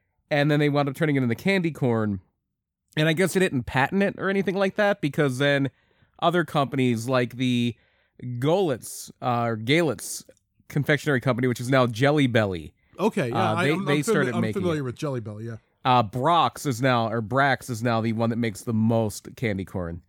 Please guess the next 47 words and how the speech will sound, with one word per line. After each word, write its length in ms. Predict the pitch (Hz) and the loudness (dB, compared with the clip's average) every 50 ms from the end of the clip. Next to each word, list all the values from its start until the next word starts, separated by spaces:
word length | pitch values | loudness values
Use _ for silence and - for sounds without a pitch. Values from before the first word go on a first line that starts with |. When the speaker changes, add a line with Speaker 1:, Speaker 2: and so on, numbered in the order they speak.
| _ - | _ -8
Speaker 2:
Oh, 140 | 151 151 147 | -6 -4 -4
okay. 280 | 170 - 143 120 107 - _ _ _ _ _ _ _ _ _ _ _ - - | -4 -6 -6 -8 -8 -10 _ _ _ _ _ _ _ _ _ _ _ -10 -6
Speaker 1:
Uh, 180 | 107 104 104 104 | -4 -2 -2 -2
it's 160 | 104 - - | -4 -6 -8
part 280 | - - - 143 135 131 | -12 -4 0 2 2 4
of 60 | 123 | 4
the 120 | 127 123 110 | 2 0 0
Ferrera 500 | - - 131 123 127 123 123 127 120 - | 0 0 2 4 6 6 6 4 2 0
Candy 300 | - 127 120 117 117 110 | 0 0 2 2 0 0
Company 400 | - 107 101 - - 92 98 92 | -2 -4 -6 -6 -6 -6 -6 -6
now. 280 | 90 87 82 87 92 - _ - | -6 -8 -8 -12 -14 -12 _ -2
Speaker 2:
Yeah. 200 | - 269 262 - _ _ _ _ _ _ _ _ | 0 0 0 -2 _ _ _ _ _ _ _ _
So 180 | - - 185 180 | -4 0 0 2
there 160 | 190 214 220 | 4 4 4
you 120 | 233 233 | 2 2
go. 340 | 190 269 285 214 123 101 - _ _ _ _ _ - | 0 0 0 0 0 -4 -8 _ _ _ _ _ -8
That's, 300 | 156 165 175 - - - | -4 -4 -4 -4 -4 -4
that, 280 | 147 170 196 208 185 175 | -2 -2 -2 0 0 0
that's 200 | 226 262 240 254 | 0 0 0 0
interesting. 520 | 247 220 - 214 170 - - 156 135 143 | -2 -2 0 0 -2 -2 -2 -6 -4 -2
I, 180 | 160 175 175 - - _ _ _ _ _ _ _ _ - | -2 -2 -2 -4 -8 _ _ _ _ _ _ _ _ -6
I, 60 | 175 - - | -6 -4 0
I'm 720 | 196 208 262 302 302 247 190 165 156 160 156 147 139 135 - - - - - - - _ - | 4 4 4 4 2 0 -2 -2 -4 -6 -6 -6 -6 -8 -8 -8 -8 -10 -16 -18 -10 _ 2
going 400 | 233 240 262 294 302 277 262 - | 4 4 6 4 4 0 0 -2
to 540 | - - 254 240 233 226 226 220 208 - - _ _ _ _ _ _ _ _ _ - | -2 0 2 2 4 2 2 0 -2 -4 -8 _ _ _ _ _ _ _ _ _ -8
bet 460 | 170 143 120 117 185 165 143 131 127 _ _ _ _ _ _ _ _ _ _ _ _ _ _ _ _ _ - | -6 -6 -2 0 0 0 0 -2 -6 _ _ _ _ _ _ _ _ _ _ _ _ _ _ _ _ _ -8
that 340 | 175 143 147 175 175 165 135 | -4 -2 0 0 0 0 0
the 80 | 170 | -2
majority 540 | 165 165 147 127 165 175 190 202 208 214 196 | -2 -2 0 0 2 2 2 0 0 0 0
of 160 | 180 147 - | -2 -2 -4
people 260 | - 208 202 165 185 156 | -6 -6 -6 -6 -6 -8
from 220 | - 175 156 143 | -6 -4 -6 -6
Philly 360 | - - - 247 233 214 170 147 | -6 -2 0 2 2 4 4 2
that 140 | 143 160 | 2 0
eat 140 | 160 170 139 | 0 -2 -2
candy 240 | - 175 175 180 185 | 0 0 0 0 0
corn 200 | - 196 180 156 | 2 2 2 2
don't 180 | 131 165 160 156 | 2 2 2 2
even 160 | 143 143 147 | 2 2 2
know 160 | 147 143 135 | 2 2 2
that 80 | 135 131 | 0 0
it's 220 | 123 110 - - | -2 -2 -4 -4
a 80 | 131 113 | -4 -4
Philly 260 | - 139 127 123 113 | -4 -4 -4 -4 -6
product. 420 | - - 117 110 101 101 101 - | -6 -8 -10 -10 -10 -12 -10 -6
Speaker 1:
Probably 340 | - 220 262 294 302 254 196 | -2 0 0 2 2 2 4
not. 280 | 147 113 87 78 - | 4 2 2 -2 -8